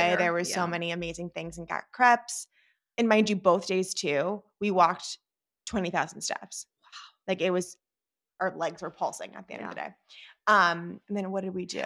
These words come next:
Speaker 1: Well, you did see, um, oh, I always forget, um, well, the Arc de Triomphe
Speaker 2: Well, yeah, we
Speaker 1: and
Speaker 2: saw, we
Speaker 1: the
Speaker 2: saw all
Speaker 1: Tour
Speaker 2: the, yeah,
Speaker 1: Eiffel
Speaker 2: we
Speaker 1: and the,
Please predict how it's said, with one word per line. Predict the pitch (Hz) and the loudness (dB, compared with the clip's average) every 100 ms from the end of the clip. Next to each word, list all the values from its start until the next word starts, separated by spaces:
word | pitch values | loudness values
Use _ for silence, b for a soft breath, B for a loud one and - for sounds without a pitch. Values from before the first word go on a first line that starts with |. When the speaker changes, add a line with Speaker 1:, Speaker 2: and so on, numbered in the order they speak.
| - | 0
Speaker 1:
Well, | 294 | 2
you | 277 269 | 2 0
did | 214 254 - | -4 -8 -10
see, | - 254 220 190 | -8 -6 -4 -6
um, | - 175 156 147 180 196 - | -6 -6 -6 -8 -14 -18 -6
oh, | 269 262 196 B B B B B | 0 0 0 B B B B B
I | |
always | - 170 | -12 -12
forget, | - 180 180 - - 180 | -10 -10 -12 -14 -18 -10
um, | 156 143 - 240 _ _ _ _ - | -8 -8 -12 -18 _ _ _ _ -12
well, | 165 | -10
the | 151 147 - _ _ _ _ _ | -10 -12 -16 _ _ _ _ _
Arc | 147 170 165 | -8 -8 -10
de | 175 | -20
Triomphe | 160 - 160 139 143 208 226 - | -16 -10 -10 -8 -10 -10 -12 -6
Speaker 2:
Well, | 285 | 0
yeah, | 247 | 2
we | 185 | 2
Speaker 1:
and | 190 | 4
Speaker 2:
saw, | 208 190 | 4 4
we | 190 | 2
Speaker 1:
the | 196 | 0
Speaker 2:
saw | 196 | 2
all | 151 | 2
Speaker 1:
Tour | 156 | 2
Speaker 2:
the, | 160 151 | 2 0
yeah, | 156 180 175 | 4 6 6
Speaker 1:
Eiffel | |
Speaker 2:
we | 175 170 | 4 0
Speaker 1:
and | 180 170 165 | -4 -4 -4
the, | 156 156 | -6 -6